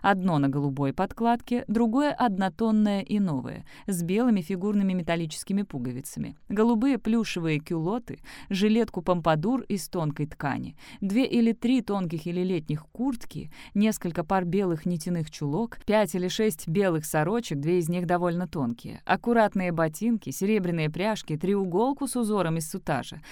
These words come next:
желтовато-коричневое пальто из дважды валенной ткани и несколько других предметов одежды. То обстоятельство, что такое количество чернокожих мужчин и женщин владели хорошей одеждой и носили её,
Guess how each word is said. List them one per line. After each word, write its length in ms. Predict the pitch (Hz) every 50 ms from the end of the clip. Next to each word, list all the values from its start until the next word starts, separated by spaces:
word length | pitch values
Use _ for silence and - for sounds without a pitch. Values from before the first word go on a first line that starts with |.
| - - -
желтовато-коричневое 1160 | - 185 202 214 202 214 214 220 226 - 196 - 196 196 214 214 - - - 180 165 160 156
пальто 400 | 151 151 147 143 139 143 - 208
из 220 | 254 269 254 233 202
дважды 420 | 180 190 208 208 202 170 170 190
валенной 460 | 180 190 190 196 185 175 175 175 170
ткани 420 | 160 156 - - 175 170 170 170 170
и 220 | - - - 202
несколько 560 | 196 190 196 240 285 277 - - 302 285 -
других 420 | 262 214 226 220 190 170 185 220 -
предметов 540 | - 196 175 151 139 135 135 - 143 - 151
одежды. 480 | 139 131 127 127 - - - - - - - _ _ - - - - - - _
То 120 | - 180
обстоятельство, 760 | 170 160 - - 170 170 180 190 185 170 156 151 - 151 156
что 280 | 151 - - 165 160 156
такое 340 | 156 165 165 156 190 185 170
количество 560 | - 175 170 190 202 - 185 165 - 175 175
чернокожих 720 | 165 - 180 180 180 175 165 156 202 190 185 180 - -
мужчин 420 | 185 180 170 - - 190 170 156
и 60 | 156
женщин 440 | 156 156 165 156 139 - - 139 135 - - - - - -
владели 420 | 175 175 196 202 196 196 190 190
хорошей 500 | 180 - 202 190 180 165 151 156 - 151 151
одеждой 420 | 151 165 202 226 208 160 147 139
и 20 |
носили 460 | 139 139 147 156 - - 196 233 247 262
её, 300 | 262 254 233 254 254